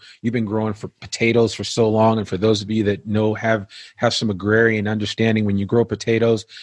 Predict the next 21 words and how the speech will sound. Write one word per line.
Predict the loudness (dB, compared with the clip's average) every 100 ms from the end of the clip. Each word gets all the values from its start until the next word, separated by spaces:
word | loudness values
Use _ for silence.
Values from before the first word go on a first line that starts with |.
| -12 -8
the |
potatoes | -8 -2 2 4 2 0 -8 _
sap | -4 0 0 0
up | -2
the | -2 0 0
nutrients | 0 0 -2 -4
in | -6 -6
the |
dirt, | 0 0 0 -4
and | -8
the |
dirt | -2 -2 -2
has | -6
to | -6
be | -10
turned | -8 -4 -2 0
over | -2 -4 -10
consistently. | -12 -12 -8 -10 -10 -10 -6
Otherwise, | 0 2 2 2 0 -2
you | 0 2
won't | 0